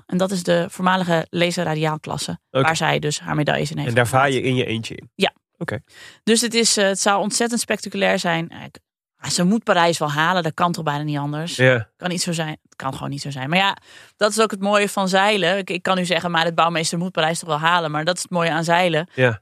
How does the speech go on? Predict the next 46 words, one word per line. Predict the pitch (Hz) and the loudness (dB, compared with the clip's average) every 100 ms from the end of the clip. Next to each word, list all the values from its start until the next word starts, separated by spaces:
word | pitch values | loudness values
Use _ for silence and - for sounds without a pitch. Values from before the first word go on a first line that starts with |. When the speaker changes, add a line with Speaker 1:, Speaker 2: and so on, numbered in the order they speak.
| _ - | _ -2
Speaker 1:
Ja, | 175 170 | 2 2
je | 196 | 0
bent | 180 185 | 0 2
niet | 226 220 | 2 2
alleen | 170 175 | 0 -2
afhankelijk | 180 180 180 | -2 -2 -2
van | 185 | -4
jouw | 170 160 | -4 0
eigen | 170 165 160 165 - | -2 -2 -4 -6 -2
kracht. | 180 196 277 - 147 | 4 4 2 -8 0
Speaker 2:
Nee. | 139 123 - _ _ _ | 2 2 -2 _ _ _
Speaker 1:
De | 175 180 | -2 2
wind | 202 196 | 2 2
moet | 185 | -2
je | 180 165 | -2 -4
ook | |
maar | 170 | -4
net | 170 170 - | -4 -6 -8
gunstig | - 196 190 - | -6 -4 -4 -4
gezind | 170 180 185 | -2 0 2
Speaker 2:
Ja, | 214 | 2
Speaker 1:
zijn. | 170 | 2
Speaker 2:
en | 156 143 | 2 2
volgens | 160 | 0
mij | - - | 0 0
is | 170 | -2
het | 165 | 0
niet | 165 | 0
ook | 165 - | 0 0
zo | 165 | 0
dat | 156 - | 0 -2
in | 143 | -4
haar | 127 147 151 | 2 2 2
categorie | - 139 131 147 143 | 0 0 0 0 0
ook, | 127 147 143 | 2 0 0
eh, | 131 127 131 135 - | 0 0 -2 -6 -10
best | - 147 | -2 0
wel | 147 | 2
veel | 127 127 | 2 2
concurrentie | 143 127 127 147 - | 0 0 0 0 0
is, | 110 - | -2 0
ook | 131 | 0
al | 127 | 0
in | 117 | 2
Nederland? | 123 135 113 - - _ _ | 4 4 4 -4 -8 _ _
Speaker 1:
Ja, | - 170 | 0 0